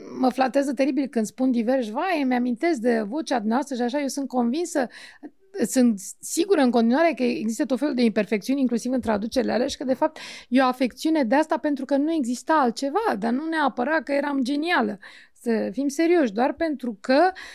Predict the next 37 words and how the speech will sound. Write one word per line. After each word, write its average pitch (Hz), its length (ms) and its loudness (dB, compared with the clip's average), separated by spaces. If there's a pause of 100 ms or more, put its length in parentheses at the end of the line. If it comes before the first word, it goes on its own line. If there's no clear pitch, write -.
(140)
îmi 262 260 -6
plăcea 277 380 2
foarte 294 300 0
tare 240 260 2
ce - 120 -6
făceam, 285 480 -2 (100)
o 262 60 0
făceam 269 320 -2
cu 262 100 -6
pasiune, 294 760 -4
nu 254 140 0
o 294 40 -4
făceam 277 360 -2
pe 240 120 -4
vocea 226 500 -2
albă 349 320 2 (280)
și - 100 -6
așa, 294 160 0
dar 262 180 2
nu, 339 240 4
nu, 339 180 0
nu, 359 180 -2
departe, 240 300 0
tot 240 220 -2
timpul 247 280 -2
eram 226 440 0
absolut 240 500 -4
terorizată 294 600 0
la 214 80 -4
ideea 208 320 0
că, 226 160 -4 (320)
în 233 100 0
primul 277 220 4
rând, 277 120 2
că 269 100 2
nu 254 80 2
căsă-, 240 320 0